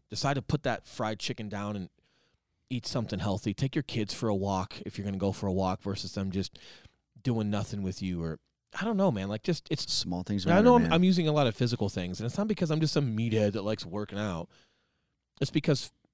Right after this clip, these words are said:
Speaker 1: physical exertion is just a great vehicle to feel and see
Speaker 2: Mm-hmm.
Speaker 1: change,
Speaker 2: Mm-hmm.
Speaker 1: right?
Speaker 2: Mm-hmm.
Speaker 1: So, like, yeah, you, and it's just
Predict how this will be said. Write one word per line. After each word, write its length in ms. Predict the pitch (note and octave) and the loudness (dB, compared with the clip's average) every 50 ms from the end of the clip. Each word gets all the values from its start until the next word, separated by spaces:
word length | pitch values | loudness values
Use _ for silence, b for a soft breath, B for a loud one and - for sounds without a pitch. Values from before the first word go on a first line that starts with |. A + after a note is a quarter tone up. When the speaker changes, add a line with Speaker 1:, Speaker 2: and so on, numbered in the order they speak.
| _ _ _ _ _ _ _ _ _ _ | _ _ _ _ _ _ _ _ _ _
Speaker 1:
physical 640 | - - - - - - F#3 F3+ E3 F#3 - E3 C#3+ | -10 -10 -10 -10 2 4 6 6 6 6 6 8 6
exertion 480 | C3 A2+ G2+ G#2+ A#2 B2 A#2 - A#2+ A2 | 6 6 4 2 2 2 2 0 -4 -4
is 80 | G2+ | -4
just 160 | G#2+ A2 - - | -4 -2 -2 -2
a 40 | G2+ | -4
great 560 | F2 G2 G2+ G2 F#2+ G2+ A2 A2+ A2+ G#2 - _ _ _ _ _ _ _ _ _ _ _ _ _ _ _ _ _ _ _ _ - | -4 -4 -4 -2 -2 0 0 0 -2 -4 -6 _ _ _ _ _ _ _ _ _ _ _ _ _ _ _ _ _ _ _ _ -18
vehicle 680 | G2+ F#2+ F#2+ A2 A2+ B2 B2+ - D#3 D3+ D#3 E3 - _ _ _ _ _ _ _ _ _ _ _ _ _ - | -12 -4 0 2 2 2 4 4 4 4 4 2 0 _ _ _ _ _ _ _ _ _ _ _ _ _ -6
to 100 | - A2+ | -6 -6
feel 720 | - - - - - C3+ C3+ C3+ B2+ B2 B2+ C#3+ D3 C#3 - - _ | -6 -8 -6 0 4 6 6 8 8 8 8 6 4 2 -2 -8 _
and 140 | G2+ A2+ B2 | -6 -4 -4
see 180 | - F3 E3+ A2 | -2 0 0 0
Speaker 2:
Mm-hmm. 60 | E2 | -2
Speaker 1:
change, 600 | - - G#2 F#2+ F2+ E2 C#2 - - - - - - F2+ | -2 -2 -2 -2 -4 -6 -8 -10 -12 -14 -14 -14 -12 -8
Speaker 2:
Mm-hmm. 320 | E2 F#2 F#2 F2+ - - | -4 -4 -4 -4 -4 -4
Speaker 1:
right? 140 | G#2+ G#2 A2+ | -2 -2 0
Speaker 2:
Mm-hmm. 60 | A2 F#2 | 0 0
Speaker 1:
So, 160 | F#2 B2+ A#2+ | 0 0 0
like, 180 | A2+ A2 - - - - | 0 -2 -4 -10 -18 -12
yeah, 200 | - C#3 D3 C3 | -8 -6 -4 -4
you, 240 | A2 G#2 A2 A#2+ A#2+ - | -4 -4 -4 -6 -4 -2
and 140 | C#3+ F3 F3+ | 0 2 2
it's 80 | D3+ - | 2 0
just 160 | C#3+ - | -2 -4